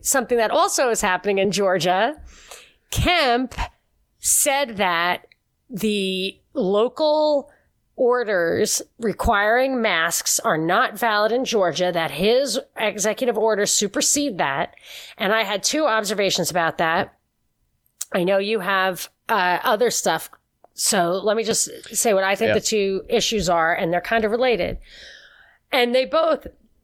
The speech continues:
Speaker 1: I, uh, another friend of the show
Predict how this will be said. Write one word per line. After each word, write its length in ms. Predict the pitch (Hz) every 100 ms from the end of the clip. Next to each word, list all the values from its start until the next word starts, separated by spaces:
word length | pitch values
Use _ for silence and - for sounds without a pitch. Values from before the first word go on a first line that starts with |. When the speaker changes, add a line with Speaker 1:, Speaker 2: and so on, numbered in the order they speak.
| - - _ _ _ _ _ _ _ _ _ _ _
Speaker 1:
I, 240 | 233 220 - -
uh, 240 | - 233 226 - _ _ _ _ _ _ _ _ _ _ _ _ _ -
another 320 | 247 277 302
friend 240 | 285 247
of 40 | 220
the 60 |
show 600 | 220 247 208 196 226 302